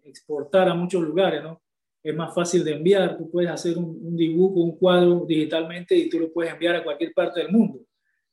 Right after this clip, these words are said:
Pero si tú haces un cuadro como el que está acá atrás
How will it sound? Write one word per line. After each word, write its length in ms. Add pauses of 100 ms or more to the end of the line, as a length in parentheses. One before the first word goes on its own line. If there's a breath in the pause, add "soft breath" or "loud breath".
(840)
Pero 140
si 160
tú 80
haces 200
un 140
cuadro 400
como 160
el 80
que 60
está 140
acá 140
atrás 400